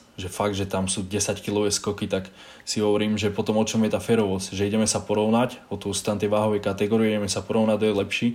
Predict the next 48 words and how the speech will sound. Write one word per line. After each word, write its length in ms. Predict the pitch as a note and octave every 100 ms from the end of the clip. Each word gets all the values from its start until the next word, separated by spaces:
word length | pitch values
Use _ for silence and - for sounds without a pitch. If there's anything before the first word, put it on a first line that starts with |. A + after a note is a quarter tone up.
| - - - -
a 80 |
ty 160 | - G#2
máš 160 | G2 F#2+
desať 320 | G#2+ A2 G2+
kilo 240 | - G#2+
viac, 160 | G#2+ A2
tak 240 | G#2+ - -
neviem, 260 | A#2 A#2+ A2
ako 220 | A#2 B2
mne 120 | C3+
sa 80 | B2+
to 160 | A#2+ B2
úplne 320 | B2+ A2+ G#2+
nepáči 480 | A#2 A2 C3+ B2+ - - - - -
a 420 | F#2 F#2+ F#2+ G2 F#2
som 160 | -
rád 240 | A2 G#2 G2+
za 40 |
toto. 320 | G2 F#2 F2+ -
Že 160 | - A2+
mne 160 | B2 B2
to 80 |
sedí 320 | A#2+ - A#2+ A2+
napríklad, 400 | G#2 F#2+ A2 G2+
že 160 | A2
ja 80 | A2+
nechudnem 680 | G2+ F#2+ F#2 G#2+ A#2 G#2+ G2+
na 120 | G2
poslednú 400 | G2 - G#2 F#2+
chvíľu 240 | - G2+
nejakú 160 | G2 F#2+
raketu, 320 | F#2+ F#2+ G2
ako 240 | G#2 F#2+ A#2
už 40 |
sa 80 | C3
mi 80 | A2
stalo, 320 | - G#2 A2
že, 240 | G2+ G2+ F#2+ - -
že 80 | A2
som 160 | A#2+
si 80 | A#2
to 80 | A#2
chcel 240 | G2+ A#2
vyskúšať, 480 | A#2 A2 - - A#2+
toto 240 | G#2+ A2+ F#2
odvodňovanie 640 | G#2 A#2 A2+ A#2 A2+ A#2
a 80 | G2
tak. 280 | G#2+ A#2+ -